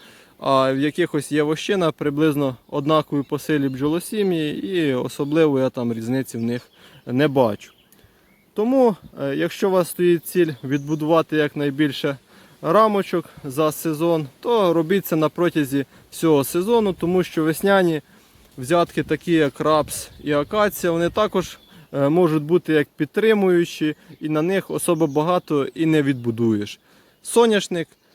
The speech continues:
е, то есть на ньому можна саме більше відбудувати, але знову ж таки не вс-, не завжди попадає на нього хороша погода, і можна також, е, небагато на ньому відбудувати. Якщо пасіка розвивається і ціль стоїть в тому, щоб відбудувати побільше сот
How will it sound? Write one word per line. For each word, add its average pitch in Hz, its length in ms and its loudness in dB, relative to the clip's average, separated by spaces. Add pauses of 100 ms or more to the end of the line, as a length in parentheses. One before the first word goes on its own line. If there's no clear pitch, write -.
(200)
е, 135 240 -4
то 156 120 0
есть 147 300 -4
на 165 100 0
ньому 196 280 2
можна 165 240 2
саме 185 300 -2
більше 214 340 -2
відбудувати, 165 800 0
але 151 240 2
знову 196 320 2
ж - 80 -18
таки 156 480 -2
не 139 140 -2
вс-, 139 180 -6
не 151 180 -2
завжди 156 360 2
попадає 147 560 0
на 135 120 0
нього 135 280 0
хороша 143 440 -4
погода, 185 560 0 (420)
і 147 480 2
можна 156 360 0
також, 156 520 -4 (260)
е, 123 40 -6
небагато 135 600 0
на 123 140 -4
ньому 123 320 -2
відбудувати. 110 720 -8 (500)
Якщо 151 340 0
пасіка 190 420 0
розвивається 170 680 0
і 156 60 -2
ціль 170 220 -4
стоїть 156 320 -4
в - 80 -20
тому, 156 240 -2
щоб 135 280 -6
відбудувати 139 640 0
побільше 139 520 -4
сот 208 280 -6